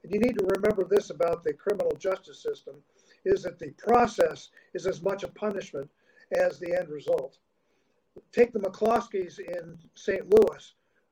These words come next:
who were prosecuted for brandishing firearms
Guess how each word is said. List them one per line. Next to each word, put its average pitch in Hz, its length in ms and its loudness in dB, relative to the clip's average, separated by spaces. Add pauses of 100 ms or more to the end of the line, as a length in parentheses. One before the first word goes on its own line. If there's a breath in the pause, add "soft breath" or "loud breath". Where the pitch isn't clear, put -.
(160)
who 175 320 -6
were 165 140 2
prosecuted 208 800 -4
for 160 140 -10
brandishing 196 560 -6
firearms 165 760 -4